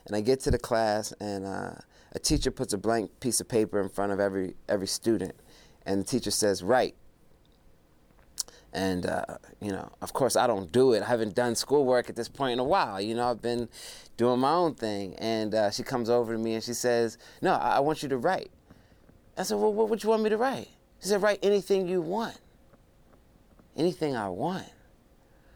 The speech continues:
I didn't believe her, so I wrote an expletive first <laughs> to see if she was serious. And, um, she said, "Good, now keep going."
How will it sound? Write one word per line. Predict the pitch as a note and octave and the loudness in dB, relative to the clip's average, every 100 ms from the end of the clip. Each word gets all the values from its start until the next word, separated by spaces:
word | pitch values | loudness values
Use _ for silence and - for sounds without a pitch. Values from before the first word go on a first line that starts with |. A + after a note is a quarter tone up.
| - | -2
I | D3+ | 2
didn't | C#3 A2+ | 2 2
believe | G#2+ B2+ A2 | 2 4 2
her, | F#2+ | 0
so | - G#2+ | 0 2
I | G#2+ A#2 | 2 2
wrote | A2+ G#2 | 0 -2
an | G2 | -4
expletive | G#2 - F#2 - G2+ F#2 | -6 -8 -12 -10 -10 -10
first | - G2+ G2 - - | -10 -12 -12 -12 -2
<laughs> | |
to | F3 C#3+ D3 C#3 D#3+ C#3+ D3 C#3 D3 - B2 - - - - - | 4 6 6 4 4 2 0 2 0 -2 -10 -8 -10 -10 -10 -6
see | A#2+ C#3+ C3+ | -2 2 2
if | A#2+ | 2
she | B2+ | 2
was | A2+ A2 | 2 2
serious. | - D3+ C3+ A#2 G#2 - _ - - - - | 2 2 4 2 -2 -10 _ -20 -20 -20 -6
And, | A#2+ A#2+ A#2+ G#2+ | 0 2 2 4
um, | A#2 A2+ A2 G#2 G#2 G#2 - - | 2 2 0 -2 -6 -10 -18 -10
she | C3+ | -4
said, | - C3+ | 0 0
"Good, | A#2 F3 A#2+ | 2 2 2
now | A2+ | -2
keep | - D3 A#2+ | -2 -4 0
going." | C3 C3+ G#2 | 0 0 -4